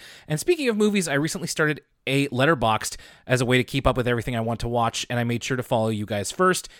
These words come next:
Been really enjoying your movie opinions and reviews." Yes, you can follow us on our Letterboxd. I've been very active recently, uh, because, uh, my watch list is insanely long, so I've been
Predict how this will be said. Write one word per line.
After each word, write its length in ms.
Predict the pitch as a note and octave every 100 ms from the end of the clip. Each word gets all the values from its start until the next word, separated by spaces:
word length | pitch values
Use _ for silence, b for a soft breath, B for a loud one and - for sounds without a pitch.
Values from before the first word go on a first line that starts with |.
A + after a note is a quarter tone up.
| b -
Been 100 | D3+
really 220 | D#3 D3
enjoying 320 | C#3+ C3 C#3 C3
your 80 |
movie 300 | B2 A#2+ B2
opinions 400 | G#2 - A#2 A#2 -
and 240 | A2 A2
reviews." 520 | G#2+ F#2 G#2+ G#2 F#2+ -
Yes, 300 | E3 G3 D3
you 60 |
can 100 | C3+
follow 180 | D3 D3+
us 100 | D#3
on 100 | C3+
our 60 | A#2+
Letterboxd. 520 | A2+ A#2 A2+ A2 -
I've 140 | B2 D3
been 200 | B2 G#2+ B B B B B -
very 560 | G2+ G2+ F3+ A3 F#3
active 560 | - A#2+ - - B2 A2
recently, 720 | A#2+ B2 - A2+ A#2 A#2+ D#3 -
uh, 380 | A#2 A2+ A2+ A2
because, 1040 | G#2 A2+ - - B2+ B2 A#2+ A#2+ A#2 A2 - -
uh, 160 | A#2
my 160 | A2+ A2+
watch 400 | G#2+ B2+ G3 -
list 240 | D3 C#3
is 220 | B2 A2 b b b b
insanely 520 | C#3+ C#3+ E3 D#3+ G3 D#3
long, 380 | A#2+ A2 D3+
so 240 | - C#3+ C3
I've 260 | A#2 B2
been 320 | A#2 B2+ A#2+